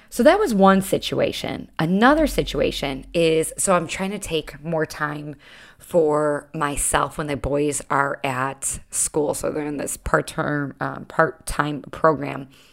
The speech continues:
two days a week. And so along with work, I usually s-,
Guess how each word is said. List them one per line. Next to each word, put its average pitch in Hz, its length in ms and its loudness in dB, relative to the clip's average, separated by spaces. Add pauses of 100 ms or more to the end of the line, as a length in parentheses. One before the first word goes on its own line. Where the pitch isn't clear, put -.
(160)
two 202 140 0
days 160 180 2
a 147 60 -2
week. 143 320 -4 (760)
And 180 320 4
so 185 180 8
along 180 260 4
with 175 180 6
work, 151 360 4 (200)
I - 60 -2
usually 151 300 -4
s-, - 200 -4